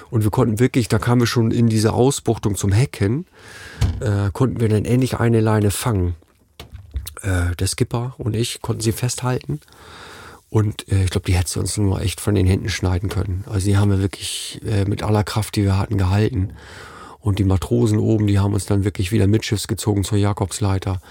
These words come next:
Da ging's noch fünf Meter rauf und runter. Da musste man noch gut abpassen, dass man am, am Wellen-, an der Wellenspitze an die Strickleiter sprang und dann schnell hochrannte. Äh, und das haben wir alle fünf geschafft.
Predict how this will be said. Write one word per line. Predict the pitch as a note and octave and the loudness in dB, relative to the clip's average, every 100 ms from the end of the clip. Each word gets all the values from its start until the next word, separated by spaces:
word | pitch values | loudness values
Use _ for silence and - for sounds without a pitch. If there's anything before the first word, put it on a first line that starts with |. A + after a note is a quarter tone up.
| - - - | -20 -12 0
Da | G#2+ | 4
ging's | A#2 C3 - | 6 4 2
noch | G#2+ | 0
fünf | C3+ B2+ | 2 2
Meter | A#2+ A2 G2+ | 2 4 4
rauf | G2+ G2+ | 2 0
und | G#2+ | 2
runter. | A2+ C#3+ C#3 | 4 4 2
Da | A#2 | 2
musste | A2 A2+ - | 2 2 0
man | A2 | -2
noch | G#2 - | -2 -2
gut | C#3+ C#3+ - | -2 -2 -4
abpassen, | - - B2 - | -4 -2 -2 0
dass | A2 G#2 | -4 -2
man | A2+ | -2
am, | G2+ G#2 G2 - - - - - - | 2 0 0 -4 -18 -20 -20 -20 -6
am | G#2 G2 | 0 2
Wellen-, | G#2+ G#2+ G#2+ | 4 2 2
an | G#2 | 2
der | G2+ | 4
Wellenspitze | G#2+ G2+ - C3+ - B2+ B2 - - - - | 4 2 0 -2 0 0 0 -4 -20 -20 -2
an | A2 | 2
die | G#2+ | 2
Strickleiter | G2+ - B2 A2 G#2 G#2+ | 2 0 0 0 0 0
sprang | - - A2+ B2 D3 D3 | -4 -4 -2 -2 -2 -4
und | A2 | 0
dann | G#2 | 0
schnell | G2+ - A2 | 0 0 2
hochrannte. | G#2 A2 - G2+ F#2 A#2+ - - - - - - - - - - - | 4 2 0 -2 -2 -6 -8 -20 -20 -20 -20 -20 -20 -20 -20 -20 -2
Äh, | A2+ G2+ G2 G2 | 2 4 4 2
und | G#2+ A2 | 0 0
das | G#2+ | 2
haben | A2+ A2 | 2 2
wir | G#2 | 2
alle | G#2+ | 2
fünf | G#2 A2+ G2+ | 0 0 -2
geschafft. | - - C3+ - - | -2 -2 -4 -6 -14